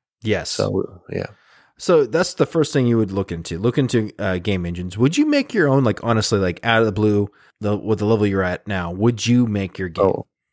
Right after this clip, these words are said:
Speaker 2: oh, absolutely. Yeah, if, if it's from scratch, no. I, my coding skills would not get me far enough.
Speaker 1: Right. So you would think Amazon would do the same thing, would go after, you know,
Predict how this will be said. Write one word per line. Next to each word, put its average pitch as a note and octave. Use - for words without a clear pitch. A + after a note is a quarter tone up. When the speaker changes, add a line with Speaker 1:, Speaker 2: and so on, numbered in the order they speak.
Speaker 2:
oh, F#2
absolutely. F#2
Yeah, F#2+
if, F#2
if A#2+
it's B2
from A2
scratch, G#2+
no. F#2+
I, F#2+
my F#2+
coding G#2+
skills F#2+
would F#2
not F#2
get F2
me F#2
far F2+
enough. F2+
Speaker 1:
Right. C3
So D3+
you A#3+
would A#3
think C3+
Amazon G#2+
would A#2
do C3
the G#2+
same G#2
thing, F#2
would A2+
go A#2+
after, A2
you B2
know, G2+